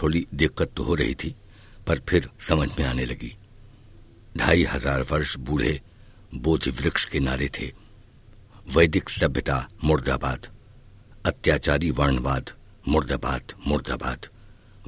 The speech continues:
वैदिक ब्राह्मणवाद मुर्दाबाद, मुर्दाबाद, दुख का कारण वर्णवाद, वर्णवाद।" अदीब चकित सा सब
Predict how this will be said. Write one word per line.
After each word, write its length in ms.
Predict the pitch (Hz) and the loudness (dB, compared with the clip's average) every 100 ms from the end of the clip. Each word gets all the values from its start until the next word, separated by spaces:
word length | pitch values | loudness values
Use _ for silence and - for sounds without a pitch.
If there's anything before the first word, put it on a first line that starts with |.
| - | 2
वैदिक 300 | 82 78 87 - | 4 4 0 0
ब्राह्मणवाद 680 | 78 82 62 80 69 69 64 - - - | 2 4 4 2 2 -2 -4 -14 -20 -4
मुर्दाबाद, 640 | 78 80 78 65 67 65 - 78 | 0 2 2 2 0 0 -6 -4
मुर्दाबाद, 600 | 76 65 67 67 65 - - - - - - - | -2 -2 -2 -2 -4 -8 -20 -20 -20 -20 -20 -16
दुख 420 | - - 78 - | -8 -4 -4 -4
का 120 | - 67 | -4 -6
कारण 420 | - 69 62 60 - - - - - | -4 -4 -4 -6 -10 -20 -20 -20 -8
वर्णवाद, 640 | 64 80 73 64 62 58 - - - - 60 | 2 4 4 0 -4 -6 -14 -20 -20 -16 -2
वर्णवाद।" 580 | 71 69 60 62 - - - - - - - - - - - - - - - - - - | 0 0 -2 -6 -8 -14 -20 -20 -20 -20 -20 -20 -20 -20 -20 -20 -20 -20 -20 -20 -4 2
अदीब 360 | 78 90 92 - - - - - - | 4 6 4 0 -20 -20 -20 -20 4
चकित 380 | 95 85 98 - | 4 6 0 2
सा 160 | 92 | 2
सब 300 | 80 - 82 | 2 2 0